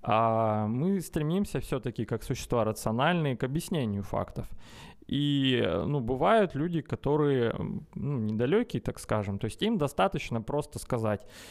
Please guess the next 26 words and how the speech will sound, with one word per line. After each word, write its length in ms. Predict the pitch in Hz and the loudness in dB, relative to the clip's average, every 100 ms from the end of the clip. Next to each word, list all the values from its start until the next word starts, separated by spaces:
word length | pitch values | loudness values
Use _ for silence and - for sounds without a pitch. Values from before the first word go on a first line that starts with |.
| - | -6
"Верьте", 680 | 131 175 262 - 214 196 185 - | -2 0 0 0 0 0 -2 -4
они: 340 | - 135 135 | -2 -2 0
"Ну, 140 | 185 | 0
хорошо, 400 | 226 233 185 - | 4 4 4 2
нам 180 | 151 160 | 2 4
это 160 | 160 156 | 2 2
нравится, 420 | 156 185 151 - | 4 4 2 0
мы 180 | 123 123 | -2 -2
будем 280 | 139 127 113 | -2 -2 -2
в 20 | |
это 180 | 110 104 | -4 -4
верить". 360 | 95 87 - - - - - - - - | -4 -4 -8 -12 -16 -18 -16 -18 -18 -4
А, 720 | - 147 156 156 156 156 147 - - - - - - - - - - - - | 2 6 6 8 6 6 4 0 -14 -16 -20 -20 -20 -20 -20 -20 -20 -18 -6
ну, 180 | 165 175 | 0 0
поможет 580 | - 160 180 175 160 - | 2 2 4 4 2 -2
ли 100 | 160 | 0
им 120 | 165 | 0
это 180 | 160 165 | 0 -2
в 60 | 151 | -2
жизни, 480 | 185 262 220 120 | 0 0 0 -2
как-то 340 | 101 117 - 113 | -2 -4 -4 -6
понять 400 | - 143 147 123 | -4 -2 0 -2
себя 280 | - 117 127 | -4 -4 -2
лучше? 380 | 165 220 - | -2 -4 -4
Навряд 520 | 120 131 120 104 - | -2 0 0 -2 -6
ли. 100 | - | -12